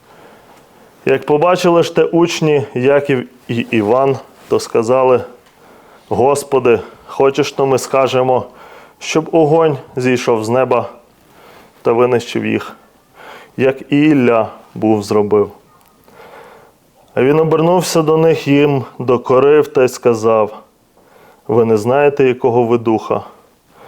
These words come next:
бо Син Людський прийшов не губити людські душі, а спасати». І пішли вони в інше село. Коли Господь Ісус був на дорозі в Єрусалим,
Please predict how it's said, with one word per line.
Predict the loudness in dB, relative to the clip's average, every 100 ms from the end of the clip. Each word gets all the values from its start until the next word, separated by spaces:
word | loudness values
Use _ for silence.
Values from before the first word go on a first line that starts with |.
| -20 -20 -20 _
бо | -4 -2
Син | 0 0 2 2
Людський | 0 -2 -4 -2 0 -2 -6 -6
прийшов | -2 -2 0 0 2
не | 0
губити | 0 -2 2 0 2 0
людські | 0 -4 -6 -6
душі, | -2 -2 -2 -6 -8 -10 _ _ _ _ _ _ _ -20 _ -8
а |
спасати». | -8 -6 -6 -6 -10 -10 -14 -20 _ _ _ _ _ _ _ _ -20 _ _ -8
І | -6
пішли | -4 -2 -2
вони | 0 0 0
в |
інше | 0 -2 -4 -8
село. | -6 -4 -4 -6 -12 -20 -20 -20 _ -20 -20 _ -20 -20 _ -20 -20 -6
Коли | 0 2
Господь | 2 0 0 0
Ісус | 0 0 2 2 0 -6 -4
був | -2 0 -2 -12 -6
на | -4
дорозі | 0 2 2 2 0 -4 -20 -20 _ _ -4
в |
Єрусалим, | 0 0 0 0 4 4 2